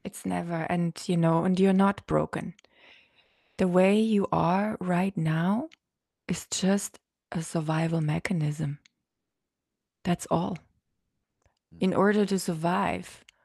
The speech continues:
Speaker 1: whatever goes on inside you, whatever happened to you, whatever trauma you experienced, this is what y-, you chose,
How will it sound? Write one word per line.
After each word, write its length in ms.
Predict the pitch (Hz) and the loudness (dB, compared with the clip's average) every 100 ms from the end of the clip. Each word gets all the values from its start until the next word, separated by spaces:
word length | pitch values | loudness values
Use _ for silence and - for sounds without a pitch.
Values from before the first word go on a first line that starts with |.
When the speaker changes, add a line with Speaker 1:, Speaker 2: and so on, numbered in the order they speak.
| _ | _
Speaker 1:
whatever 560 | 190 190 190 185 214 | -2 0 0 2 0
goes 340 | 208 185 180 175 | -2 -2 -2 -2
on 300 | 170 170 170 | -2 -2 -2
inside 400 | 165 - 160 156 | -4 -2 -2 -2
you, 80 | 165 | -4
whatever 400 | 175 - 170 180 | -2 -2 -2 -4
happened 460 | - 185 - 185 | -8 -10 -8 -8
to 140 | - 156 | -8 -12
you, 240 | 151 151 | -10 -10
whatever 440 | 160 170 175 175 180 | -10 -6 -4 -4 -6
trauma 460 | - 170 170 170 | -4 -4 -2 -2
you 160 | 165 160 | -2 -4
experienced, 800 | - - - 208 208 156 - _ _ _ _ _ _ _ _ _ _ _ | -8 -10 -4 -2 -2 -4 -8 _ _ _ _ _ _ _ _ _ _ _
this 200 | - 180 | -8 -6
is 220 | 202 185 - | -4 -6 -8
what 300 | 160 165 - - - | -6 -6 -6 -18 -12
y-, 140 | - - _ - | -12 -12 _ -10
you 160 | 160 | -10
chose, 720 | 160 - 165 165 170 175 - | -6 -4 0 0 0 -4 -14